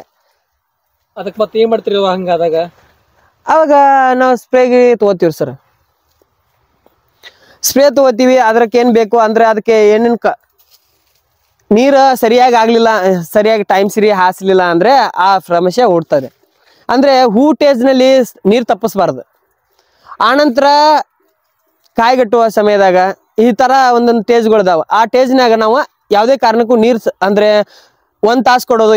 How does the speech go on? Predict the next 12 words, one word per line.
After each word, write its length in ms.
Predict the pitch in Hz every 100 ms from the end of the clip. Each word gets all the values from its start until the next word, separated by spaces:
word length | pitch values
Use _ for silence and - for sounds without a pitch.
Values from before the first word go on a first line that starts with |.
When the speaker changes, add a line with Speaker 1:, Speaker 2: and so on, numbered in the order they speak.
| 208
Speaker 2:
ಎರಡ್ 180 | 214 214
ತಾಸು 160 | 214 -
ಕೊಡೋದು, 340 | 208 190 170 185 196 _ _ 196
ಅಥವಾ 320 | 190 214 214 214 208 208 _ _ _ _ _ _ _ _ - 208
ಎರಡ್ 160 | 262 247
ದಿವ್ಸಕ್ಕೆ 280 | 254 285 233
ಕೊಡೋದು, 260 | 254 247 247 233
ನಾಲ್ಕ್ 220 | 214 247 220
ದಿವ್ಸಕ್ಕೆ 260 | 208 226 208
ಕೊಡೋದು, 300 | 190 175 185 185 _ _ _ _ _ _
ಈ 80 | 233 233
ತರ 80 | 269